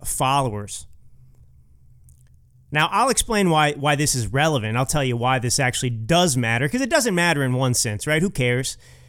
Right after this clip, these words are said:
Uh, fake president, fake followers, fake voters,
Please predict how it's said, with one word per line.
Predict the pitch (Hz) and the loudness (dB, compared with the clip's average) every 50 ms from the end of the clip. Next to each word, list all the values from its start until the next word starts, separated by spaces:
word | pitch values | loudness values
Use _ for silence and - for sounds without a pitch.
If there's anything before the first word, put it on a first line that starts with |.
| - - - - - | -20 -20 -14 -6 -2
Uh, | 123 120 120 | -2 0 0
fake | - - 208 226 220 - | 0 0 0 0 2 0
president, | - 170 175 185 170 160 175 170 170 165 | 0 0 2 0 0 0 0 -2 -2 -2
fake | - - 180 208 196 | -2 0 0 0 0
followers, | - - - 175 180 185 175 170 165 175 160 - | -2 -2 0 2 2 4 2 2 2 0 0 0
fake | - 180 196 208 160 143 | 0 0 -2 -2 -4 -2
voters, | 117 151 160 170 170 165 165 165 165 165 - - - | 0 2 2 4 4 4 4 2 2 0 0 -4 -6